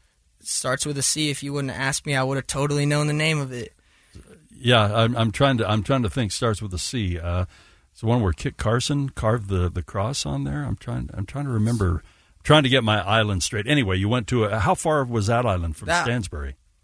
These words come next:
Speaker 1: That island was a five mile. Well, we actually paddled the wrong way the first time. We hopped over a causeway, and it was, you know, no more water.
Speaker 2: We think it's Carrington
Speaker 1: Carrington,
Speaker 2: Island.
Speaker 1: that's the island it is.
Speaker 2: Thanks to our
Speaker 1: Thanks.
Speaker 2: producer, Robin, on that one. I went brain dead, too, on that one.
Speaker 1: Yeah,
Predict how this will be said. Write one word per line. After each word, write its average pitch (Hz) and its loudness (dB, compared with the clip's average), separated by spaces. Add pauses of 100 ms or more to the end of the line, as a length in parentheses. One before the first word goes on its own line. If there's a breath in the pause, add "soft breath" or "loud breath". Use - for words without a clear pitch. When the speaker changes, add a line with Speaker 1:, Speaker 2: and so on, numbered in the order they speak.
(100)
Speaker 1:
That 180 -6
island 170 -4
was 160 -8
a 135 -6
five 147 0
mile. 139 -2
Well, 175 0
we 190 2
actually 208 -2
paddled 170 -2 (320)
the 147 -8
wrong 160 2
way 151 -2
the 143 -4
first 156 -6
time. 139 -4
We 147 -2
hopped 156 0
over 147 -2
a 139 0
causeway, 139 -2
and 135 -6
it 127 -10
was, 131 -12 (280)
you 127 -14
know, 135 -6
no 139 -2
more 131 -2
water. 127 -4 (160 soft breath)
Speaker 2:
We 110 4
think 131 4
it's 92 0
Carrington 80 -2 (120)
Speaker 1:
Carrington, 180 2
Speaker 2:
Island. 143 -4
Speaker 1:
that's 151 -2
the 147 -2
island 139 -2
it 131 -8
is. 127 -16 (100)
Speaker 2:
Thanks 101 2
to 110 2
our 87 6
Speaker 1:
Thanks. - -6
Speaker 2:
producer, 87 0
Robin, 85 2
on 78 2
that 92 0
one. 73 -4 (140)
I 101 -2
went 90 -2
brain 90 0
dead, 82 0
too, 110 -2
on 78 -2
that 80 -6
one. 82 -6 (400 soft breath)
Speaker 1:
Yeah, 139 0